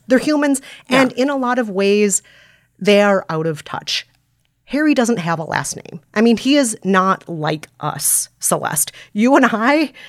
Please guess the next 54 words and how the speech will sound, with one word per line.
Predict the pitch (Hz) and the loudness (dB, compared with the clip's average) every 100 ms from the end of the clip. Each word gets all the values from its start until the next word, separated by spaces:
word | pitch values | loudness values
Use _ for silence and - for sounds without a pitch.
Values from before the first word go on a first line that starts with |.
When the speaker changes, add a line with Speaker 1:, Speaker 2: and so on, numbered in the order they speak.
| - | -6
Speaker 1:
the | 202 | -4
struggles | - 226 208 220 - | 0 2 2 0 -2
we | 202 | 0
have | 202 | 0
faced | - 185 190 190 | -2 -4 -4 -2
in | |
our | 175 | -2
lives, | 165 165 175 175 | -2 -2 -2 -2
the | - | -6
things | 156 180 175 | -4 -4 -4
we've | 175 | -4
dealt | 156 160 | -2 -2
with, | 170 175 - - - | -4 -8 -10 -16 -6
are | 220 | -2
a | 208 | -2
hundred | - 269 269 240 | -4 -4 -4 -4
percent | 240 - 190 | -6 -4 -4
different | - - 147 147 - | -6 -6 -6 -6 -4
than | 160 151 - | -4 -4 -4
anything | 185 180 175 156 | -4 -4 -6 -10
Harry | 160 143 135 | -8 -6 -6
has | 147 147 | -8 -8
ever | 156 151 | -8 -8
had | 147 - | -8 -8
to | - | -8
deal | 131 147 | -8 -6
with. | 147 151 - - - - | -6 -8 -14 -20 -20 -6
Um, | 214 214 214 | -4 -2 0
or | 226 | 0
for | 226 | 2
that | 254 254 | 2 0
matter, | 233 233 240 233 - - - | 0 -2 0 -4 -6 -20 -4
what | 226 247 | -2 0
Meghan | 180 220 247 180 | 0 0 0 0
probably | - 160 165 | -2 -6 -4
has | 160 147 | -4 -2
had | 147 147 | -2 -4
to | |
deal | 147 135 | -6 -6
with | - - | -6 -6
as | - 175 | -2 0
the | 151 | 0
daughter | 165 160 170 180 | 0 0 0 0
of | 175 170 | 0 -2
an | 156 - | -4 -4
Emmy | 165 170 175 | -4 -2 0
Award-winning | 170 151 156 175 165 165 175 165 156 | -2 -2 0 0 -2 -4 -2 -2 0
lighting | 170 214 170 | 0 0 0
designer. | 147 139 - 196 - | -2 -4 -6 -8 -8
I | 170 | -4
mean, | 175 | -2
she | - 202 196 | -2 -4 -6
grew | 180 175 202 208 | -6 -2 0 2
up | 214 - | 0 0